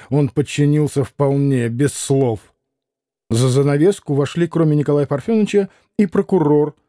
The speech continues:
Присутствовали несколько мужиков, конечно, для силы,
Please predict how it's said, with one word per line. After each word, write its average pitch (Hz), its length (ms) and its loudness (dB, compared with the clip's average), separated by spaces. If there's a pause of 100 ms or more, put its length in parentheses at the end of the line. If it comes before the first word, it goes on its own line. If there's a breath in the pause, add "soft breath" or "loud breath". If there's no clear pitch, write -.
(140)
Присутствовали 165 680 2
несколько 196 500 0
мужиков, 170 720 2 (160 soft breath)
конечно, 117 520 0
для 131 220 0
силы, 131 840 -4